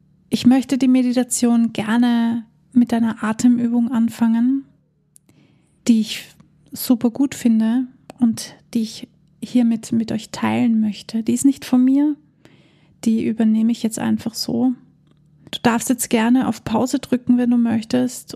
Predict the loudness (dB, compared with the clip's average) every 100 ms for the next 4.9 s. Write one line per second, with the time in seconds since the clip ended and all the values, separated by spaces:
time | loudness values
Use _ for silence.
0 | -2 0 -2 -6 -2 0 0 0 0 0
1 | -2 -4 -6 0 2 2 0 0 0 0
2 | -2 0 0 0 -2 -4 -2 -4 -6 -2
3 | 0 2 0 0 -2 -2 -6 -4 -2 0
4 | -2 -4 -6 -4 -6 -6 -4 -4 -6